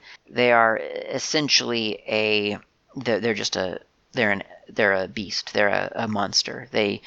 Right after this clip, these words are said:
we, we don't meet, at least within the public domain books, as far as I'm aware, we don't meet plant men. We don't converse with them.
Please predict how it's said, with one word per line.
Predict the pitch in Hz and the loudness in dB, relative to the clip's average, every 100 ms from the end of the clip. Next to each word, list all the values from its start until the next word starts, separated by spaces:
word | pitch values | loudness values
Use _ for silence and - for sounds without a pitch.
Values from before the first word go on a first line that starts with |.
| - - | -18 -18
we, | - - - 127 | -18 -12 -6 -6
we | 127 127 | -2 2
don't | 135 123 | 2 2
meet, | 127 127 110 107 | 0 0 0 -4
at | |
least | 123 117 | -4 -4
within | 113 113 117 | -2 0 0
the | |
public | 107 120 110 104 | 0 -2 -2 -4
domain | 104 101 95 | -4 -4 -4
books, | 104 120 - - | -4 -4 -2 -4
as | 95 | -4
far | - 98 | 0 0
as | 98 | 2
I'm | 98 101 | -2 -4
aware, | 107 135 123 | 0 2 2
we | 107 | 2
don't | 101 90 123 | -2 -2 -2
meet | 151 - | -2 -2
plant | 113 131 113 | -4 -2 -2
men. | 117 110 | -2 -2
We | 104 | -4
don't | 95 90 | -4 -6
converse | 104 98 120 117 - | -8 -2 0 0 0
with | 110 104 | -2 0
them. | 104 101 98 | 0 0 -2